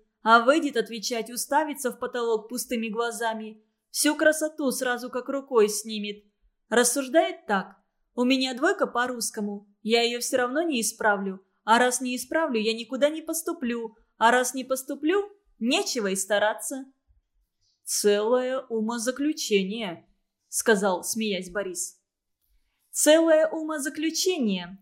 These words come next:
согласилась Таня. «А у самой одни танцы в голове. На переменах и то разучивает новые па с такими же, как она. Или станут в ряд вдоль стенки и сравнивают, у кого ноги красивее».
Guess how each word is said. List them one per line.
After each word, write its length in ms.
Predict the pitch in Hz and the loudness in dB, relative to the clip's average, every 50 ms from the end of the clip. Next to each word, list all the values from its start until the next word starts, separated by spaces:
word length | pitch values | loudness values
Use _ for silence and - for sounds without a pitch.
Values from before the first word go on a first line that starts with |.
| _ _ | _ _
согласилась 760 | - - 220 208 214 214 202 214 - 220 202 208 202 - - | -6 -4 0 0 0 0 0 -2 -4 -6 -6 -6 -6 -6 -4
Таня. 400 | 233 214 208 190 196 196 196 196 _ _ _ _ _ _ _ _ _ _ _ _ _ _ | -4 -2 -2 -2 -4 -6 -8 -12 _ _ _ _ _ _ _ _ _ _ _ _ _ _
«А 180 | - 226 233 247 | 8 8 8 8
у 120 | 254 254 | 6 4
самой 420 | 247 - 285 277 302 370 381 370 - | 0 -2 -2 -2 -4 -4 -6 -4 -2
одни 360 | 349 226 202 233 269 277 269 | 0 0 2 2 0 0 0
танцы 360 | 330 339 330 320 320 - 240 | -2 -4 -4 -4 -2 0 0
в 80 | 202 196 | 0 0
голове. 600 | 196 208 202 208 202 196 208 208 208 214 - _ _ _ - | -2 -2 -2 -2 -2 -2 -4 -6 -6 -8 -12 _ _ _ -4
На 120 | 233 233 | -2 0
переменах 560 | 233 254 247 254 254 277 311 294 294 277 - | 0 0 0 0 -2 -2 -4 -4 -4 -6 -8
и 60 | 294 | -8
то 160 | 294 - 330 320 | -4 -2 2 4
разучивает 640 | 285 254 220 247 247 196 - - 220 233 226 214 220 - - _ _ _ | 4 4 2 0 -4 -6 -8 -4 2 4 4 4 2 -2 -16 _ _ _
новые 440 | 220 226 247 247 240 220 233 240 233 | -2 0 2 2 2 2 0 -2 -4
па 260 | 190 - 285 302 302 | -4 -2 0 0 0
с 80 | 294 - | 0 -2
такими 400 | - 233 - - 262 262 254 247 | -2 -4 -4 -4 -6 -8 -6 -6
же, 160 | 220 226 220 | -8 -8 -6
как 220 | - 240 233 247 | -6 -6 -4 -4
она. 440 | 247 240 233 226 202 190 185 - _ _ _ _ | -6 -4 -2 -2 -4 -4 -4 -8 _ _ _ _
Или 240 | - 262 262 247 254 | -4 0 0 0 0
станут 440 | 247 - - 339 339 330 262 196 208 | 0 2 2 2 2 2 0 -2 -2
в 40 | 202 | 0
ряд 240 | 226 220 208 202 - - _ _ _ | 0 0 0 -2 -4 -10 _ _ _
вдоль 300 | 220 226 269 269 269 269 | 0 2 4 4 4 2
стенки 680 | - - - 226 208 202 196 214 214 202 208 - _ _ _ | -2 -4 -2 -2 -2 -2 -4 -6 -6 -8 -8 -10 _ _ _
и 160 | - 349 370 | 0 2 2
сравнивают, 720 | 339 - - 294 269 247 233 214 202 208 208 208 208 214 226 | 2 2 4 4 6 6 6 4 4 0 -2 -4 -4 -4 -6
у 60 | 226 | -4
кого 280 | - 247 240 247 254 | -4 -2 -2 -2 -4
ноги 360 | 247 247 247 226 214 190 208 196 | -4 -6 -4 -4 -4 -4 -4 -6
красивее». 840 | 202 226 226 233 226 - - 233 220 202 190 196 190 185 190 - | -4 -4 -4 -4 -4 -4 -6 -6 -6 -4 -4 -4 -4 -4 -8 -14